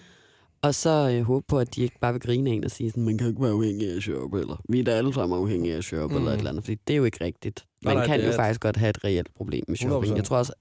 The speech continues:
Speaker 1: måske faktisk ikke, jeg har været der, men jeg føler sådan, min, altså Simon, han kunne godt have været der engang også.
Speaker 2: Ja, han
Speaker 1: Jeg
Speaker 2: har
Speaker 1: tror også, det er
Speaker 2: virkelig mange
Speaker 1: noget,
Speaker 2: ting.
Speaker 1: tit opstår sådan nogle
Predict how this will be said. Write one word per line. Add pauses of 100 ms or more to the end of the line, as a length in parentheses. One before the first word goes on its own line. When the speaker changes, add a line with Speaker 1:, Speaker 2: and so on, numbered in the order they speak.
(400)
Speaker 1:
måske
faktisk
ikke,
jeg
har
været
der,
men
jeg
føler
sådan,
min, (120)
altså
Simon, (540)
han
kunne
godt
have
været
der
engang
også. (240)
Speaker 2:
Ja,
han
Speaker 1:
Jeg
Speaker 2:
har
Speaker 1:
tror
også,
det
er
Speaker 2:
virkelig
mange
Speaker 1:
noget,
Speaker 2:
ting. (580)
Speaker 1:
tit
opstår
sådan
nogle